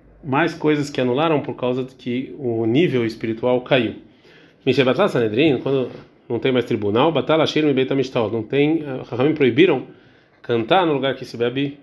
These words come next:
vinho, como tá escrito em Yeshayahu vinte e quatro nove, Bashir Lo Tishtu Yain, que no cântico não pode beber vinho.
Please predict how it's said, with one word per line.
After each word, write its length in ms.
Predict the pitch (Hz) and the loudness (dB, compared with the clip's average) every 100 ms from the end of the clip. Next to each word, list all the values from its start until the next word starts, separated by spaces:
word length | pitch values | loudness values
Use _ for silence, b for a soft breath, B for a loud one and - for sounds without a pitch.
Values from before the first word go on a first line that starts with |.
| - | -14
vinho, 440 | 104 131 131 101 | -2 2 4 2
como 180 | - 110 | -2 -4
tá 120 | 113 | -4
escrito 260 | 104 - 131 | -4 -4 -4
em 20 | |
Yeshayahu 240 | 117 131 | -2 -2
vinte 140 | 123 120 | -2 -2
e 20 | |
quatro 260 | 135 131 147 | -4 -2 0
nove, 280 | 185 160 | 0 0
Bashir 280 | 139 117 - | 0 0 0
Lo 120 | 151 | -2
Tishtu 260 | 139 120 - | -2 -4 0
Yain, 220 | 127 107 | 2 2
que 260 | 107 120 123 135 | -2 -6 -6 -6
no 120 | 123 | -4
cântico 400 | 135 170 175 143 | 0 0 0 -2
não 80 | 127 | -2
pode 180 | 127 120 | 0 0
beber 220 | 117 127 | 2 2
vinho. 240 | 127 101 | 2 0